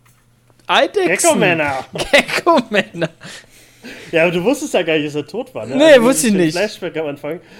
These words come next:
Speaker 2: Aber ja, Superman ist zurück und das, das hat, äh,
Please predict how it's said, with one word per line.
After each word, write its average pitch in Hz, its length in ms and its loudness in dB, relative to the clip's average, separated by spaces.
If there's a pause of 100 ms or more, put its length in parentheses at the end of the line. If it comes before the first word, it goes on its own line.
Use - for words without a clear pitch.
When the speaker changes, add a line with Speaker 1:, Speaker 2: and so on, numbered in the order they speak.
(140)
Speaker 2:
Aber 165 200 2
ja, 233 200 6
Superman 214 440 -2
ist 165 160 -10
zurück - 300 -8
und 180 100 -8
das, 151 200 -6
das 175 180 -6
hat, 202 280 -4
äh, 165 240 0